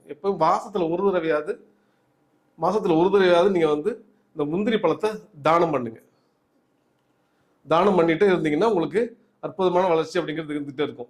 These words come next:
சரிங்களா? இந்த முந்திரி பழம் அவ்வளோ விஷயத்த செய்யுது. ஏன் அவ்வளோ விசேஷங்கள்ல வந்து நம்ம முந்திரி பழத்தை பயன்படுத்துறாங்க? காரணம் இல்லாம இல்ல. அதனால அஸ்வினி நட்சத்திரக்காரங்களுக்கு முந்திரி அப்படிங்கிறது ஒரு சிறப்பான விஷயத்தை கொடுத்துட்டு இருக்கு. சரியா? அதே போல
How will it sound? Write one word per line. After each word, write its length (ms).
சரிங்களா? 340
இந்த 140
முந்திரி 280
பழம் 280
அவ்வளோ 240
விஷயத்த 340
செய்யுது. 260
ஏன் 240
அவ்வளோ 300
விசேஷங்கள்ல 540
வந்து 180
நம்ம 140
முந்திரி 200
பழத்தை 220
பயன்படுத்துறாங்க? 540
காரணம் 340
இல்லாம 280
இல்ல. 140
அதனால 160
அஸ்வினி 260
நட்சத்திரக்காரங்களுக்கு 640
முந்திரி 220
அப்படிங்கிறது 400
ஒரு 120
சிறப்பான 380
விஷயத்தை 340
கொடுத்துட்டு 300
இருக்கு. 260
சரியா? 400
அதே 160
போல 320